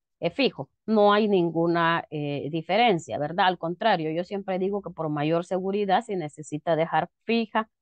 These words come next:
una columna, pues que entonces se utilice en, en ambos, tanto en la fila como en la columna. En este caso, que es para mostrar las absolutas en filas,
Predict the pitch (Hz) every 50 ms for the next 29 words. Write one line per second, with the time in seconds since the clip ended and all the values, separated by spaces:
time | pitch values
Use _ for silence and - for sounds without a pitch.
0 | _ _ _ _ _ - 175 175 170 180 180 175 175 - 214 220 240 233 208 196
1 | 202 220 220 214 - 208 208 208 202 - 196 185 170 160 156 - 165 165 156 151
2 | 180 180 175 - 190 180 170 - 175 165 151 156 160 156 - 190 185 175 - -
3 | _ - 151 156 147 143 143 143 143 139 135 131 131 - - 156 160 190 202 190
4 | 165 143 131 123 123 - - - _ - 165 156 151 147 - 156 151 151 143 139
5 | - - 175 185 196 180 - - 147 147 139 135 135 131 131 - 151 208 269 285
6 | 247 185 147 143 - _ _ _ _ _ - - 196 202 214 226 226 - 247 233
7 | - 226 226 269 - 254 226 - - 190 180 175 185 - - - 196 190 185 190
8 | 190 190 202 _ - 202 202 196 185 185 175 165 160 170 156 151 _ - 165 156
9 | 147 147 143 - 165 180 208 226 240 - 226 190 214 269